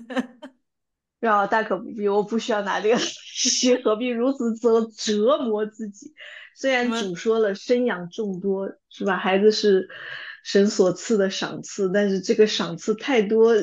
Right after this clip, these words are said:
Speaker 2: 这个也是很有压力的事情。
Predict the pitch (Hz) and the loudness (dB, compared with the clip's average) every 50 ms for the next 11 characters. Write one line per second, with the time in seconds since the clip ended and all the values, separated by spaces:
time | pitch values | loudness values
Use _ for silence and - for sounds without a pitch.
0 | - - - - 214 196 208 196 185 185 - - - - 240 - - - 480 - | -2 -6 -2 -2 0 2 2 0 0 -2 -4 -6 -10 -10 -10 -10 -10 -16 -18 -18
1 | _ _ - - _ - 208 202 208 196 - 339 233 262 330 311 220 202 196 202 | _ _ -20 -18 _ 0 4 4 6 6 6 6 8 8 8 8 8 8 6 6
2 | 233 226 226 240 247 254 277 320 302 247 214 202 220 233 208 - - - - - | 4 6 6 4 6 6 6 6 4 4 4 4 6 6 4 2 0 -2 -2 0
3 | 233 226 - - - 214 - - 185 - | 0 0 0 0 -2 -4 -4 -4 -10 -20